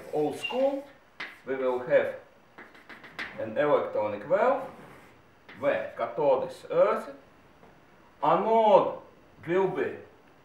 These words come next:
loaded with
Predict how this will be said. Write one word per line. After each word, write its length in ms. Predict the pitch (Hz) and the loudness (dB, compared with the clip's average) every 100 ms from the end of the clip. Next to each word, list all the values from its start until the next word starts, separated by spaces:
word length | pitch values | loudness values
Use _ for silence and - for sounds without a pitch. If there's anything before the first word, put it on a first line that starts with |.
| _ _ _ _ - - _ - _ | _ _ _ _ -20 -20 _ -20 _
loaded 720 | 127 147 156 165 160 143 - - - _ _ _ - - 139 | -6 -2 4 4 4 0 -4 -14 -20 _ _ _ -20 -12 -4
with 400 | 180 143 - | -4 -4 -10